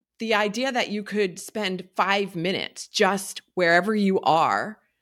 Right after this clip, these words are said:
focused on your breathing and focusing on listening to my voice and get calm is intriguing to people, I think. So I think that's what all of those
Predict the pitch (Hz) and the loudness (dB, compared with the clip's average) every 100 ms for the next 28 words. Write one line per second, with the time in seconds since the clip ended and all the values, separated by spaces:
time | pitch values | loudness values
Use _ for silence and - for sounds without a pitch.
0 | _ _ - 202 202 202 196 160 160 156 | _ _ -2 2 2 0 0 0 0 -2
1 | 143 170 196 185 165 160 - 156 156 175 | -2 2 2 4 2 0 -4 -6 -2 -2
2 | 170 180 180 165 151 156 180 196 180 165 | -2 -4 -4 -2 -2 -2 -2 -2 -2 -4
3 | 180 151 139 156 156 120 180 - - _ | -2 -2 -2 0 0 -2 -6 -10 -20 _
4 | _ _ _ 165 156 160 - 170 - - | _ _ _ -6 -6 -8 -4 -2 -2 -6
5 | 175 151 - 202 156 _ _ 175 165 156 | -6 -6 -8 -14 -20 _ _ 0 2 0
6 | - - _ _ _ 180 165 - 180 143 | -6 -18 _ _ _ -6 -4 0 0 -2
7 | 120 120 135 127 123 117 123 - 120 - | -6 -8 -8 -8 -4 -2 -2 -2 -6 -4
8 | 143 - 226 226 190 196 190 - _ _ | -6 -2 -2 0 -2 -2 -6 -6 _ _
9 | _ 190 - 190 214 180 170 - | _ -10 -2 0 0 -2 -4 -8